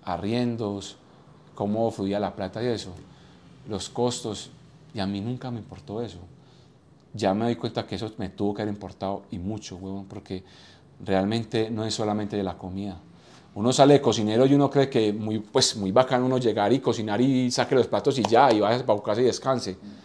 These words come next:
Pero si la, si esos platos no le están dando platos, ¿pa' qué? De todas maneras, eso es un negocio y tiene que ser rentable,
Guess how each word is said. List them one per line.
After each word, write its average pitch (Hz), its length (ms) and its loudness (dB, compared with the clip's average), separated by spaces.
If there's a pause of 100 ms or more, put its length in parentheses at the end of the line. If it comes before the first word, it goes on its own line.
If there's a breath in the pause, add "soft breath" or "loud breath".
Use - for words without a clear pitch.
(460 loud breath)
Pero 104 140 0
si 107 100 -2
la, 104 200 4
si 123 120 0
esos 127 240 2
platos 135 220 4
no 135 60 0
le 135 40 0
están 127 180 -2
dando 123 200 2
platos, 120 380 -2 (260)
¿pa' 113 140 -10
qué? 95 260 -4 (640 soft breath)
De 107 100 -2
todas 123 160 0
maneras, 123 280 2
eso 143 180 0
es 117 60 -2
un 131 80 0
negocio 127 500 2
y 117 120 2
tiene 120 220 0
que 131 80 0
ser 123 140 0
rentable, 117 540 0